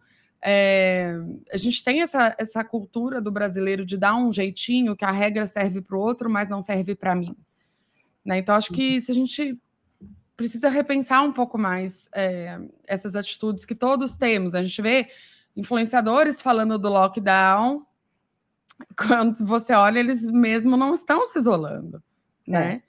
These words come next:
Speaker 2: A gente já teve isso há, há um ano acontecendo a mesma coisa, né? Influenciadores falando de pandemia e fazendo festa clandestina.
Speaker 1: Exato.
Speaker 2: Então, hum.
Speaker 1: Exato.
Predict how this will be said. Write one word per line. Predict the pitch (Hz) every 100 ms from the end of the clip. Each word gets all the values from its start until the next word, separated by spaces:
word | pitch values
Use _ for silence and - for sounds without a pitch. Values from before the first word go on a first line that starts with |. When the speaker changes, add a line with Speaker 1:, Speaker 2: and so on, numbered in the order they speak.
| _ _
Speaker 2:
A | 175
gente | 151 175
já | 185
teve | 190 170 180
isso | 180 180 175 165
há, | 170 165 180
há | 185
um | 185
ano | 190 196 190
acontecendo | 190 180 180 185
a | 170
mesma | 165 180
coisa, | 180 156 147 160
né? | 160
Influenciadores | 160 170 156 170 160 170 170
falando | 165 165 165 165
de | 165
pandemia | 170 165 165 170 190
e |
fazendo | 185 175 185 185
festa | 160 160 170
clandestina. | 180 180 190 185 156 143 - _ _ _ _ _
Speaker 1:
Exato. | 220 247 392 359 240 240 240 - 160
Speaker 2:
Então, | 175 160 _ -
hum. | 175 170 - _ _ _ _ _ -
Speaker 1:
Exato. | 185 220 220 202 196 -